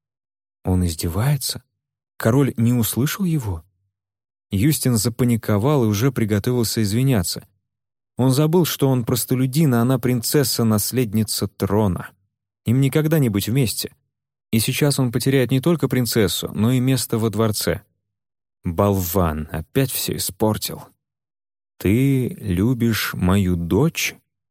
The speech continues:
переспросил Адер. Юстин неловко кивнул.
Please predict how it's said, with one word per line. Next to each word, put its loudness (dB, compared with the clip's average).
переспросил -2
Адер. -4
Юстин 0
неловко 0
кивнул. -4